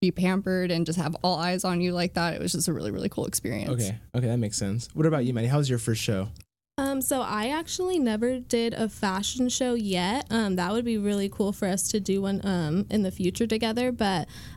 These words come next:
Speaker 3: um, we've done a lot, plenty of photo shoots together. And I would say, like, our first studio shoot was, like, really hectic for me because it was,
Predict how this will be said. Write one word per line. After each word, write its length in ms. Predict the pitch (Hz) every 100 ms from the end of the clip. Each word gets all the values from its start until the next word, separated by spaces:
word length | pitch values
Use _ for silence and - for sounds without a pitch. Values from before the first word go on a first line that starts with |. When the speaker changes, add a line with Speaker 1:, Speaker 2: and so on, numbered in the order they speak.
| -
Speaker 3:
um, 480 | 233 208 190 202 -
we've 340 | 226 226 233
done 300 | 240 226 226 -
a 140 | 214
lot, 480 | 202 196 190 190 -
plenty 360 | - 202 175 170
of 120 | 180
photo 340 | - 185 196
shoots 380 | 202 226 220 -
together. 500 | 254 226 226 240 240
And 120 | - 202
I 140 | 180
would 180 | 208 214
say, 200 | 233 220
like, 220 | 208 190
our 160 | 202 185
first 600 | - 214 208 214 - - -
studio 720 | - - 220 208 202 170 165
shoot 340 | - 185 160
was, 220 | - 180
like, 260 | 185 131 - - - _ -
really 300 | 214 214 202
hectic 480 | 214 170 - 180 -
for 200 | - 180
me 260 | 160 156
because 400 | 170 208 226 202
it 100 | 208
was, 240 | 190 202